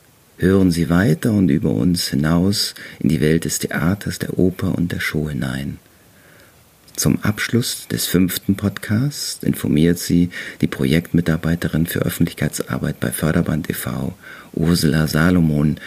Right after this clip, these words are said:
über die nächsten geplanten Premieren mit Audiodeskription.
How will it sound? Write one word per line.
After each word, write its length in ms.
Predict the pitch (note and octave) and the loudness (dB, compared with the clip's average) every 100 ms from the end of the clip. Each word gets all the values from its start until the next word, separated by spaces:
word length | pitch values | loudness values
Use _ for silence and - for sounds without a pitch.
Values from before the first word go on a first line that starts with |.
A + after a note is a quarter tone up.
| - | -14
über 120 | - E2+ | -2 2
die 140 | D#2 | 4
nächsten 720 | D2 D#2+ E2 - - - F#2+ | 4 4 2 -2 -6 0 0
geplanten 540 | - - C2 - - | 0 -4 -4 -4 -4
Premieren 840 | - - C#2 C2 B1+ B1 - G#2 A#2 | -4 -2 -4 -2 -4 -4 -4 -4 -2
mit 260 | - - - | -6 -8 -6
Audiodeskription. 1300 | C#2+ D#2 D#2 C#2+ - - - - - C2+ A#1+ - | -2 0 -2 -2 -2 -4 -4 -4 -2 -2 -4 -8